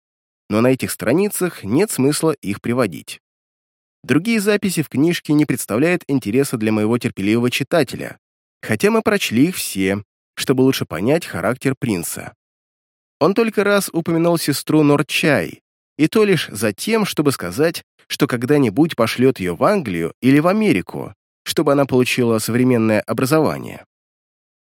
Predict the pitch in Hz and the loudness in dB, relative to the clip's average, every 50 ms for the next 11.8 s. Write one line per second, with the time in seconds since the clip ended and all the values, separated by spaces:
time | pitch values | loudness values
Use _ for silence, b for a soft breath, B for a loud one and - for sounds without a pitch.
0 | _ _ - 110 - - - 101 104 110 101 87 - - - - 98 87 - - | _ _ -6 -6 -4 -2 -2 0 2 2 0 0 -2 -4 -2 -2 -2 -2 -4 -8
1 | - - - - 104 131 156 165 170 160 139 - _ _ _ _ _ _ _ _ | -14 -12 -6 -2 0 2 2 2 0 -2 -6 -12 _ _ _ _ _ _ _ _
2 | - - 151 202 226 - 220 208 202 190 180 175 180 185 - 156 131 - - 117 | 0 2 2 4 4 4 2 4 4 4 2 2 2 4 4 2 2 0 0 0
3 | 139 156 - - 139 131 135 131 - - - 131 131 131 - - - 127 120 107 | 0 0 2 0 2 2 2 2 0 0 -2 -2 -2 -2 -4 -4 -4 -4 -2 0
4 | 120 139 135 - 135 135 135 127 - - - 120 101 71 - - - - _ _ | 0 0 0 2 2 2 2 2 0 -2 -2 -2 -2 -2 -4 -8 -16 -20 _ _
5 | _ _ _ _ _ _ - 113 - 107 104 110 120 117 117 110 - - 101 - | _ _ _ _ _ _ -12 -10 -10 -8 -4 0 2 2 2 0 -2 -4 -8 -6
6 | 87 80 80 87 127 180 190 165 - - - - - - _ _ _ _ _ _ | -6 -6 -4 -2 0 0 0 0 0 -4 -6 -8 -12 -16 _ _ _ _ _ _
7 | _ _ _ - - 127 160 185 185 175 170 160 170 175 180 175 180 - - - | _ _ _ 0 4 4 6 6 6 4 4 4 2 2 2 2 0 0 -2 -2
8 | 208 202 139 - - - - _ _ _ _ - - - - 175 202 208 - 175 | -2 -2 -2 -2 -4 -8 -16 _ _ _ _ -8 -4 0 2 4 4 4 2 -2
9 | 170 - - 160 147 - - 156 147 - - 135 131 139 135 131 117 101 - - | -2 0 0 0 0 0 0 0 0 0 0 2 4 4 4 4 2 0 -2 -8
10 | - 110 - - 151 170 165 - - 147 147 151 151 - - - 123 - 92 101 | -10 -6 -2 0 0 0 -2 -2 0 2 2 2 2 0 -4 -4 -4 -2 0 0
11 | 120 127 127 135 127 - - 101 87 76 - - - - - | 2 2 2 0 -2 -4 -4 -4 -4 -6 -8 -10 -12 -14 -14